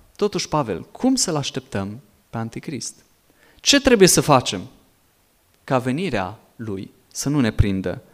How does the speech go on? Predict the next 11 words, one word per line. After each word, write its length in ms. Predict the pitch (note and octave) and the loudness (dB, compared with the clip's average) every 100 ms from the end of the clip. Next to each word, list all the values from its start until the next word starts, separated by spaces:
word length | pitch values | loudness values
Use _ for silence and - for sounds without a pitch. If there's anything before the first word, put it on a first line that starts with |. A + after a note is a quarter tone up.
| _ | _
nepregătiți? 800 | A#2 - G2+ G2+ - A2 - - _ _ _ _ _ _ - - _ _ _ - | -6 -4 -4 -4 -6 -8 -10 -16 _ _ _ _ _ _ -20 -20 _ _ _ -6
Și 160 | - | 0
Pavel, 600 | D3+ G#3+ C#3+ G#2 G2+ G#2 - _ - | 6 6 6 4 2 -6 -18 _ -8
în 120 | B2 | 0
versetul 460 | A#2+ - C3 A#2+ | 0 2 0 -2
șaisprezece, 800 | A2 - A#2+ - - G2+ G2 - | -2 0 0 -2 -6 -6 -6 -6
încheie 300 | G#2 - G#2+ | -8 -4 -2
așa 280 | F#2+ G#2 - | -2 -4 -6
de 100 | D#3+ | -6
frumos, 560 | C#3+ C3 G#2+ D#2+ - - _ _ _ _ _ _ _ _ _ _ _ | -6 -6 -6 -6 -12 -14 _ _ _ _ _ _ _ _ _ _ _
"Însuși 760 | E3 F#3+ - D#3 D3 - - | 4 6 4 2 2 0 -2